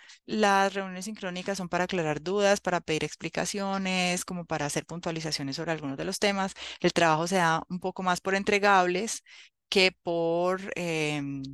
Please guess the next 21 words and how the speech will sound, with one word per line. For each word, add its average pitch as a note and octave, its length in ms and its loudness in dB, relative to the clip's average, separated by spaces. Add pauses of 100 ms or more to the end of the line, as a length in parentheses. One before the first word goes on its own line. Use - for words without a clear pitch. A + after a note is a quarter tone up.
(100)
sesiones D3+ 380 -2
sincrónicas C#3+ 680 -4
como B2+ 260 -10
tal. - 200 -8 (1300)
Requiere, F3+ 800 6
bueno, E3+ 360 0 (180)
disposición E3+ 520 -4
para D#3+ 140 2
el E3+ 60 -4
tra-, - 200 -2
todas G#3 300 4
requieren F3 300 -2
disposición F3 420 -8
para D#3 160 -2
el E3+ 60 -4
trabajo D3+ 260 -2
en D3+ 60 -8
grupo, E3+ 560 -4
todas D#3+ 320 -2
requieren D#3 580 -2 (340)
tiempo. F3+ 600 2